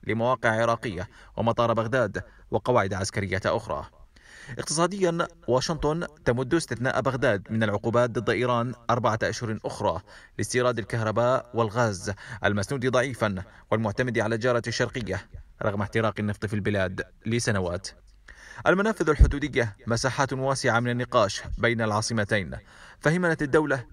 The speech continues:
تقف عند التهريب ودخول البضائع المنافسة للمحلية والاختلال عند المنافذ بين العاصمتين.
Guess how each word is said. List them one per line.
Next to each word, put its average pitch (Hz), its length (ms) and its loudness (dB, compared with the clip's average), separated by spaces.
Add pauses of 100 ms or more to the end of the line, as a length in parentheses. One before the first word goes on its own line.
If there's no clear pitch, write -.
(120)
تقف 131 280 -2
عند 120 200 2
التهريب 117 560 -2 (140)
ودخول 120 380 -2
البضائع 123 460 2
المنافسة 123 600 -2
للمحلية 123 640 -2 (340)
والاختلال 120 640 0 (240)
عند 117 180 2
المنافذ 107 460 0
بين 98 200 0
العاصمتين. 95 680 -2